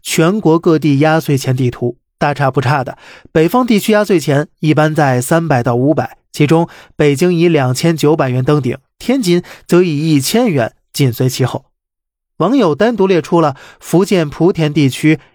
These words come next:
压岁钱竟是高达了一万两千元。当然了，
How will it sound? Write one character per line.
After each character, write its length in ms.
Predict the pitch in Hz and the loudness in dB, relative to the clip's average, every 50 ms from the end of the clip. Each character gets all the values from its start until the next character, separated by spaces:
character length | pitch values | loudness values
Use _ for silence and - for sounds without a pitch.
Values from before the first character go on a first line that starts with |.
| _ | _
压 240 | - 165 160 160 170 | 0 0 2 2 0
岁 200 | - - 156 139 | 0 0 0 0
钱 280 | 135 - - 127 135 139 | 0 0 -2 -2 -2 0
竟 180 | 156 147 143 | 0 0 0
是 120 | 139 147 131 | 0 0 0
高 180 | 151 151 156 147 | 0 0 0 -2
达 160 | 143 117 117 | -2 -2 -2
了 200 | 123 117 - _ _ _ _ - | -2 -4 -4 _ _ _ _ -8
一 220 | - 143 139 160 | -4 0 0 2
万 200 | 151 151 139 123 | 2 2 0 0
两 160 | 123 120 - | 0 -2 -4
千 220 | 127 - 151 139 127 | -4 -4 -2 -2 -2
元。 160 | 123 - - _ _ _ _ _ _ _ _ _ _ _ _ _ | -4 -6 -12 _ _ _ _ _ _ _ _ _ _ _ _ _
当 120 | - 151 143 | -2 0 0
然 120 | 120 - | 0 -2
了， 160 | - - - | -6 -8 -12